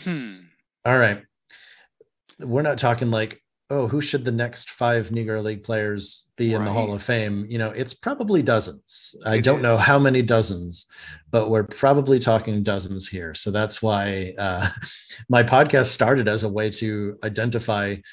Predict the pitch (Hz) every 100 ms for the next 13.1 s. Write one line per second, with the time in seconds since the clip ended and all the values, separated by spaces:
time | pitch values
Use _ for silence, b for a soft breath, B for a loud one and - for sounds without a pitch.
0 | B B 120 104 95 95 - - 110 107
1 | 104 - - 113 104 104 104 113 107 104
2 | 101 - 113 104 104 104 104 98 98 98
3 | 107 101 101 101 101 98 113 98 - -
4 | B B - - 123 120 127 123 120 110
5 | 101 98 139 B B _ 123 123 123 110
6 | - 117 117 117 - - 135 123 104 107
7 | 113 117 104 - - 117 - 123 - -
8 | 127 120 107 104 - - - 120 117 113
9 | B B B 113 110 104 - 113 107 117
10 | 110 110 104 98 104 113 113 101 - 107
11 | 98 - 110 101 98 _ - 101 - -
12 | 101 110 107 104 104 - 107 110 117 -